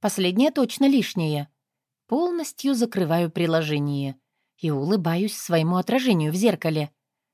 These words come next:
«Все будет хорошо. Ну или как суждено», успокаиваю себя. Не выдержав бурлящего во мне коктейля эмоций, я набираю Ника, просто чтобы услышать его голос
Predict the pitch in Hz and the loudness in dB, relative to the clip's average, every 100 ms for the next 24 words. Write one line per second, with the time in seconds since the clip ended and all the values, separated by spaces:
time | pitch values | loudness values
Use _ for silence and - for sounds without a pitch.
0 | _ _ - - 180 214 269 254 233 254 | _ _ -14 -8 -6 -4 -4 -2 0 0
1 | 262 - - 214 254 - - 190 185 190 | -2 -4 -4 -2 -4 -6 -6 -2 0 0
2 | 185 _ _ _ _ _ - 175 185 220 | -4 _ _ _ _ _ -6 -2 -2 -2
3 | 240 - 202 - 220 196 196 151 151 _ | -4 -4 -6 -4 -4 2 2 2 -4 _
4 | _ _ - 156 - 151 151 143 139 143 | _ _ -8 -6 -2 0 2 2 2 -4
5 | - 156 151 143 - _ _ _ _ _ | -4 -4 -2 -4 -6 _ _ _ _ _
6 | _ 254 320 392 339 269 277 226 180 180 | _ 0 2 2 2 2 0 0 2 2
7 | 196 214 - 165 151 160 170 170 165 - | 2 0 -2 0 4 4 2 0 -2 -2
8 | 180 156 143 139 233 285 - 254 226 _ | -2 2 2 0 -2 -4 -6 -6 -6 _
9 | _ _ - 175 190 311 339 185 165 165 | _ _ -4 2 4 4 2 2 4 4
10 | 180 170 160 160 147 - 139 - _ _ | 2 0 0 -2 -4 -6 -6 -8 _ _
11 | _ - 202 185 - - 185 202 196 226 | _ -4 -2 -2 -6 -4 0 0 0 -4
12 | - 220 208 208 202 175 147 135 - | -4 -4 -2 0 0 0 0 -2 -8